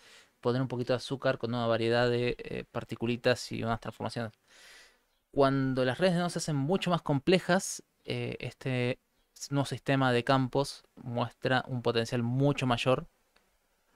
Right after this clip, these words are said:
a lo que es el anterior de atributos. Cuando queríamos hacer cosas más complicadas, este se hacía complicado muy, muy rápido y era básicamente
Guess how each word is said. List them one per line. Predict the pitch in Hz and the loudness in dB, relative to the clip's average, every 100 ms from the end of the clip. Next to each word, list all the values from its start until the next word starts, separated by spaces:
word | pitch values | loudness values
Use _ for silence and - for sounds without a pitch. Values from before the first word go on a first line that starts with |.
| _ _ 117 | _ _ 2
a | 120 | 4
lo | 117 | 4
que | 113 113 | 4 4
es | 123 - - _ | 4 0 -12 _
el | 127 127 | -4 -4
anterior | - 117 110 110 107 - _ _ _ _ _ _ _ _ _ _ _ _ _ _ _ _ _ _ - - | -4 -6 -2 0 0 -2 _ _ _ _ _ _ _ _ _ _ _ _ _ _ _ _ _ _ -20 -10
de | 131 120 120 - | -4 -2 -2 -2
atributos. | 120 113 107 107 - - - - _ _ _ _ _ _ _ _ _ | -2 -2 -4 -6 -10 -18 -20 -20 _ _ _ _ _ _ _ _ _
Cuando | 117 113 | -2 2
queríamos | 117 143 135 | 4 4 2
hacer | 143 | -2
cosas | 139 135 - | -2 -4 -4
más | 139 | -2
complicadas, | 139 131 147 147 - | -2 2 6 6 4
este | - 135 139 - | -2 -2 -2 -8
se | - | -12
hacía | 123 - 123 | -8 -4 -4
complicado | 127 113 117 123 123 | -4 -4 0 2 2
muy, | 123 147 151 139 | 0 2 4 4
muy | 120 120 120 | 2 0 2
rápido | 120 127 120 | 2 2 0
y | 117 | 2
era | 113 | 0
básicamente | 113 123 113 117 - 123 | 0 -2 -2 -2 -4 -6